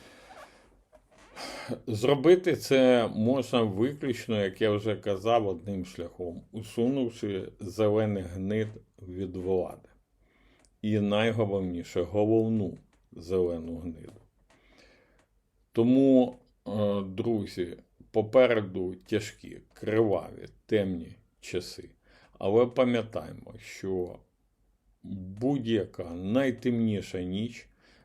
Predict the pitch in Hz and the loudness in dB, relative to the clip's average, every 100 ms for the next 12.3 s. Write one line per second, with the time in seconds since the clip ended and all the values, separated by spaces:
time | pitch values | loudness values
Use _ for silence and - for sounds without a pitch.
0 | - 95 104 98 95 - 113 104 - - | -14 -4 -2 -2 -4 -2 0 0 -4 -12
1 | 98 87 87 - 92 90 - 90 82 - | -12 -6 -6 -6 -8 -8 -8 -12 -10 -14
2 | 90 - 90 - 76 76 - - - _ | -14 -6 -6 -6 -8 -12 -16 -20 -20 _
3 | _ - - _ - 117 127 151 147 113 | _ -20 -20 _ -2 2 2 2 0 -2
4 | 110 104 92 95 95 87 85 90 101 107 | 2 0 0 -2 -4 -4 -6 -8 -2 -2
5 | 107 113 113 98 - 98 92 - 92 92 | 0 -2 -2 -6 -4 -4 -4 -6 -8 -2
6 | 104 104 90 - _ _ _ _ _ 95 | 0 2 0 -6 _ _ _ _ _ -14
7 | - 95 90 80 73 - _ - _ _ | -6 -2 -2 -4 -10 -18 _ -20 _ _
8 | _ _ _ _ _ 104 123 127 110 82 | _ _ _ _ _ 4 6 6 6 4
9 | - - 85 - - - - 98 98 87 | 0 -14 -16 -16 -18 -6 2 2 2 -2
10 | - - 90 90 87 - 92 - - 95 | -4 -8 -4 -4 -4 -6 -10 -10 -6 -4
11 | 95 110 107 78 - - 92 90 87 - | 0 0 0 -4 -10 -8 -6 -6 -10 -10
12 | 90 82 | -8 -8